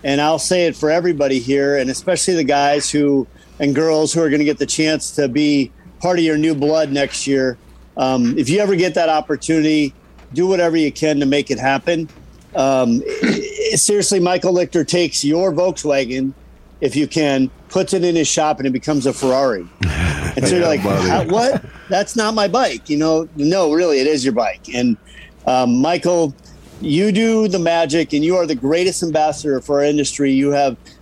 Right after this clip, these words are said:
Speaker 1: lit so many fires, started so many careers, done so much for somebody.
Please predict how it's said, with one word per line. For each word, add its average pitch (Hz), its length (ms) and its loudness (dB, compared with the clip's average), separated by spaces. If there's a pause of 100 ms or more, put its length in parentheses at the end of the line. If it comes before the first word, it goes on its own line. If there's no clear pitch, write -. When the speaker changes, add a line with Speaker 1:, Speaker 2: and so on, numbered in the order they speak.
(160)
Speaker 1:
lit 180 300 0
so 190 200 0
many 180 160 2
fires, 165 500 2
started 175 380 -2
so 180 140 -2
many 160 160 2
careers, 160 640 0 (320)
done 165 200 0
so 196 200 0
much 185 240 -2
for 160 100 -2
somebody. 143 600 0